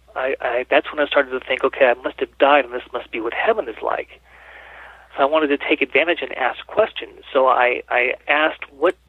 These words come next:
what is this? What is this for? What is this woman watching?" And the voice said to me that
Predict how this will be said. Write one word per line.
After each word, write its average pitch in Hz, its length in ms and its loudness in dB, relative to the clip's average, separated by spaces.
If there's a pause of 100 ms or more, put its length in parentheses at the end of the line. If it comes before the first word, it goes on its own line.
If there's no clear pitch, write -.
(120)
what 147 180 2
is 220 140 4 (100)
this? - 140 -4 (120)
What 147 160 2
is 151 100 4 (100)
this - 160 -16 (100)
for? 120 380 2
What 135 160 -2
is 139 140 -4
this 143 100 -6 (120)
woman 131 300 -10
watching?" 117 420 -2 (1400)
And 123 320 2 (380)
the 123 100 0
voice 160 300 4 (120)
said 143 260 2
to 160 80 -12
me 113 360 -10 (680)
that 117 340 4